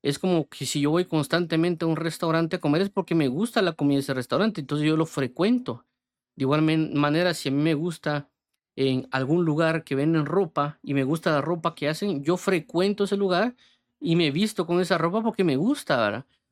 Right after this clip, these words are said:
O porque en algunos otros casos alguien puede decir, "Hermano, no me gusta, pero, eh, me lo tengo que poner y es barato".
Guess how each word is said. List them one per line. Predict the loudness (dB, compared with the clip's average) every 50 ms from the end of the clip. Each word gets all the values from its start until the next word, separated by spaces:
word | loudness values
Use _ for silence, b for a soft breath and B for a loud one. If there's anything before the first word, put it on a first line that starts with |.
| _ _
O | -2 -2 0
porque | 0 0 0 0 0 0 0 2 2 2
en | 2
algunos | 2 2 2 0 0 0 0
otros | -2 -4 -2
casos | -2 0 0
alguien | 2 2 2 0
puede | 0 0
decir, | 0 2
"Hermano, | 2 2 0 0
no | 0 0 2 2
me | 2 0
gusta, | 0 0 -2 -2 -2 -2 -6 -4 -4
pero, | -2 -2 0 0 -2 -2 -6 _ _ _ _ _ _ _ _ -6
eh, | -2 0 2
me | 2 2
lo | 2 0
tengo | 0 0 0 2 2 0
que | 0 -2 -4
poner | -2 0 0 0 2 2
y | 2 0
es | 2 2
barato". | 2 2 2 2 0 -2 -4 -10 -14